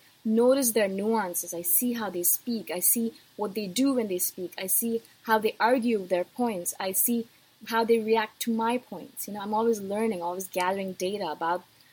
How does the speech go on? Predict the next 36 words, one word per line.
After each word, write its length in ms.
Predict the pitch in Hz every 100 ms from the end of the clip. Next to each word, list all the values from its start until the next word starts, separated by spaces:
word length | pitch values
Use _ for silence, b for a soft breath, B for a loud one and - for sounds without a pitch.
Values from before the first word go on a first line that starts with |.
| b
the 60 | 214
different 300 | 214 240 233
kinds 200 | 220 214
of 60 | -
people 200 | 196 190
that 120 | 185
are 80 | 180
out 260 | 240 311
there. 180 | - - _ b b b
And 80 | 208
the 60 | 220
more 320 | 226 254 277
I 80 | 262
learn 300 | 233 208 202
about 220 | 190 180
how 140 | 190
different 280 | 185 185 190
people 180 | 196 185
communicate, 540 | - 185 180 - 226
the 60 | 233
more 260 | 220 214 214
I 100 | 196
learn 200 | 196 190
about 220 | 180 180
how 220 | - 190
to 140 | -
communicate 880 | - 220 208 233 247 240 - 190 170
with 160 | 180 -
them, 240 | 175 226 - b b -
the 60 | 214
better 220 | 254 262
I 140 | 247
become 340 | 202 - 202 190
as 120 | 190
a 40 |
communicator. 800 | - 202 185 185 - 254 254 -